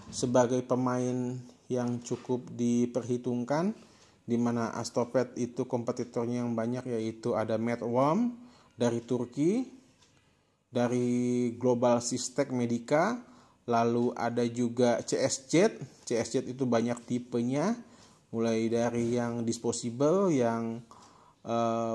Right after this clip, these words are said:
blanketnya pakai angin, ada juga Normo O, juga ada yang pakai air la-, dari P T A M P M Healthcare,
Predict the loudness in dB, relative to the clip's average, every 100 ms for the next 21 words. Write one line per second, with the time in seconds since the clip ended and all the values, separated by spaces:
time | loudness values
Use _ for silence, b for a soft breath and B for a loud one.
0 | -2 0 0 0 -4 -2 -2 -2 -4 -4
1 | -4 0 2 2 0 -4 -2 0 0 0
2 | 2 2 2 0 0 -2 -2 0 4 4
3 | 2 -2 -10 -12 -6 0 0 0 -2 0
4 | 4 6 4 -2 B B B B -4 -2
5 | 0 0 0 0 2 2 6 6 4 0
6 | -2 -2 -4 -20 -4 0 2 2 2 2
7 | 2 2 2 0 -2 -2 -4 -4 -6 -2
8 | -2 -2 0 4 4